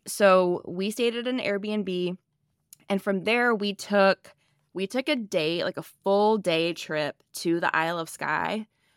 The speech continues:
which I highly, highly, highly recommend. Pam talked about it earlier in this episode.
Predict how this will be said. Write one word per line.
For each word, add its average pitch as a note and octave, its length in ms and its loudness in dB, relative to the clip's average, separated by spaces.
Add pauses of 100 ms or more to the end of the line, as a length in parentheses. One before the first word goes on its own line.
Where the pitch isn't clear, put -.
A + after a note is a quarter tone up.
which D3+ 200 -2
I E3+ 120 2
highly, F3+ 560 -2
highly, F3 440 -4
highly E3+ 440 -2
recommend. D#3 600 -4 (140)
Pam E3+ 260 -8
talked E3 220 -4
about E3 200 0
it - 100 -6
earlier E3+ 340 2
in D#3+ 180 -4
this D3+ 180 -8
episode. G#3 540 2